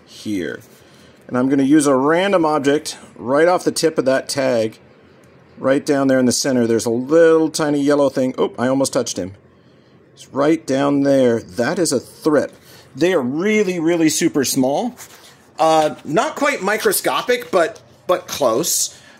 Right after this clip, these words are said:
Uh, and they are a sucking insect. So they have piercing mouth parts that'll actually go into the tissue of the leaf. And when it goes in, uh, part of their feeding, uh, strategy is it, it actually destroys the tissue,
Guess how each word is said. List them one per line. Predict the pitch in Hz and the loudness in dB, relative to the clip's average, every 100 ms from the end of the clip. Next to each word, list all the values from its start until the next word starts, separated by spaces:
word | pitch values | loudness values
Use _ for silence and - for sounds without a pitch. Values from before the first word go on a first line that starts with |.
| - | -6
Uh, | 165 165 | -4 -2
and | 165 | -2
they | 190 | 0
are | 240 285 | 2 2
a | 262 | 0
sucking | - - 233 240 220 175 | -4 -4 -6 -2 0 0
insect. | 170 185 170 151 110 - | 0 -2 0 -2 -4 -4
So | 160 | -4
they | 160 175 | -2 -2
have | 190 175 170 | -2 -2 -4
piercing | - 214 214 247 | -6 -4 -2 0
mouth | 170 151 156 | 0 0 -2
parts | - 180 180 | -2 -2 -2
that'll | 175 160 143 | 0 2 0
actually | 143 170 | -2 -4
go | 131 147 151 170 | -2 0 2 0
into | 139 151 156 185 156 | -2 -4 -4 -4 -4
the | 139 143 135 | -2 -2 -2
tissue | 123 175 170 208 175 | -2 -2 -2 0 0
of | 123 | 2
the | 123 | -2
leaf. | 110 175 - - - - - - - _ | 0 -4 -8 -18 -20 -20 -20 -20 -20 _
And | 156 165 165 165 156 147 | -2 0 2 0 -4 -6
when | 165 233 | -2 0
it | 202 | 2
goes | 202 185 | 2 0
in, | 165 196 202 147 101 - - 143 | -2 -2 0 -2 -4 -10 -10 -4
uh, | 143 | -4
part | - 180 185 | -2 -2 2
of | |
their | 190 | 0
feeding, | 175 - - 190 196 202 170 143 - - - | -2 -12 -12 -8 -2 0 0 -2 -10 -20 -10
uh, | 139 139 127 | -2 0 0
strategy | - - 156 165 170 160 151 | -4 -4 -2 -2 -4 -4 -4
is | 156 147 147 135 | 0 0 0 -6
it, | 151 - | -10 -16
it | 135 | -12
actually | 147 180 233 | -10 -8 -8
destroys | 196 190 - 151 156 151 | -6 -6 -6 0 0 0
the | 143 | -8
tissue, | - 160 - 107 | -8 -8 -6 -10